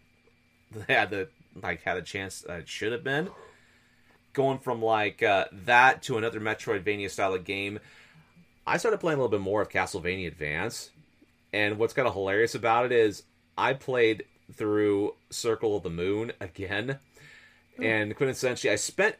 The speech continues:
Speaker 1: a good solid ten hours of it, and let, let me tell you why, because I decided this playthrough, I wanted to try to follow exactly what some of the trophy counts have on this one, to where I wanted to collect all the cards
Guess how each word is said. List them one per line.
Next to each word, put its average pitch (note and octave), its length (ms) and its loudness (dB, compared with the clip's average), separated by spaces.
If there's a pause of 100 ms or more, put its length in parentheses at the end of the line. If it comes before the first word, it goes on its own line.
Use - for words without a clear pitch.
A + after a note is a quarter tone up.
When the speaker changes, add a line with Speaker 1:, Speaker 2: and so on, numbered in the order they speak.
Speaker 1:
a A#2+ 40 0
good D#3 220 -2
solid D3+ 300 0
ten C#3+ 200 -2
hours C3 400 2
of F2+ 140 -4
it, E2+ 180 -2 (140)
and B2+ 240 -4
let, C3 320 0
let D3+ 120 2
me D#3+ 100 2
tell D#3+ 160 2
you C3 100 4
why, G#2 520 2 (100)
because G#2+ 600 0 (480)
I C3+ 120 4
decided B2+ 420 2
this C3 180 2
playthrough, A2+ 760 0
I A2+ 80 2
wanted C3 300 -2
to C3 40 -10
try C3 200 0
to A2 80 0
follow G#2+ 720 0
exactly G#2 560 0
what G2+ 320 -2
some A2 160 -4
of - 20 -6
the F#2+ 120 -6
trophy F#2+ 280 -6
counts G#2 360 -4
have G2+ 380 0 (140)
on F2+ 140 -6
this G#2+ 200 -6
one, D3 360 -2 (160)
to A#2+ 80 -4
where A2+ 240 4
I A2 60 4
wanted E3 260 0
to F3+ 60 -4
collect B2+ 300 -2
all A#2 200 2
the A2 60 -2
cards A2+ 600 0